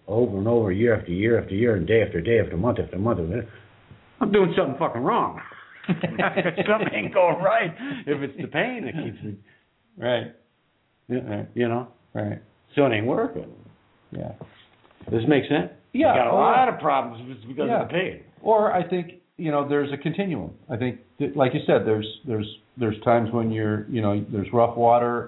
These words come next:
Speaker 2: and there's bumps in the road,
Speaker 1: Yeah.
Speaker 2: and then there's also times, and I think it's all of it.
Speaker 1: That becomes a collaboration.
Speaker 2: Yeah, yeah, all, all the above.
Speaker 1: Yeah.
Speaker 2: So do you think,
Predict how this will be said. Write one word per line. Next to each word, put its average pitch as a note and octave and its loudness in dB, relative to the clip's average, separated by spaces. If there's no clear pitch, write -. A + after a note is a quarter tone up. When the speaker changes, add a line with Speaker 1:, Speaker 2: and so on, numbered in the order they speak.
Speaker 2:
and G#2 -2
there's G2 -2
bumps A2+ 0
in A#2 -4
the A2 -4
road, A2+ 2
Speaker 1:
Yeah. G2+ -4
Speaker 2:
and G#2+ -2
then G#2 0
there's G2 -4
also G2+ 0
times, A2 0
and E3 2
I D#3+ 6
think E3 2
it's D3 2
all D#3+ 4
of F#2+ -2
it. - -8
Speaker 1:
That A#2+ -2
becomes G#2+ -8
a F#2 -14
collaboration. E2 -14
Speaker 2:
Yeah, F#3+ 0
yeah, D3 -2
all, D#3 4
all D3 4
the C#3+ 0
above. C#3 0
Speaker 1:
Yeah. F2+ -16
Speaker 2:
So D3 4
do B2 -4
you F#3+ 0
think, F#3 -2